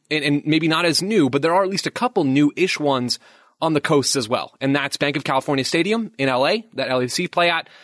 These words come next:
and then Exploria Stadium in Orlando, which the U S has used plenty before.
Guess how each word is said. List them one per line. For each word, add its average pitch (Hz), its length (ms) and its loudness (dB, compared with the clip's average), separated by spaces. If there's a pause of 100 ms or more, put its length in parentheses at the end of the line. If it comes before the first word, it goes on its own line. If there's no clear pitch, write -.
(240)
and 156 160 2
then 160 120 2
Exploria 151 460 2
Stadium 135 360 0
in 135 80 -2
Orlando, 127 480 2
which 123 280 0
the 143 100 0
U 147 140 4
S 131 120 -2
has 151 360 -4
used 135 220 -4
plenty 127 300 -2
before. 127 580 -2